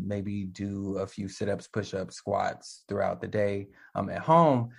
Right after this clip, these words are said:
that they are in fact, um, exercising, but that is a misconception. Um, exercising actually involves, uh, science, uh, and there's purpose behind what you are doing,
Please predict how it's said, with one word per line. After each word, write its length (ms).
that 120
they 160
are 200
in 240
fact, 500
um, 280
exercising, 680
but 180
that 280
is 240
a 80
misconception. 920
Um, 320
exercising 760
actually 420
involves, 840
uh, 240
science, 760
uh, 240
and 100
there's 200
purpose 480
behind 440
what 200
you 160
are 180
doing, 500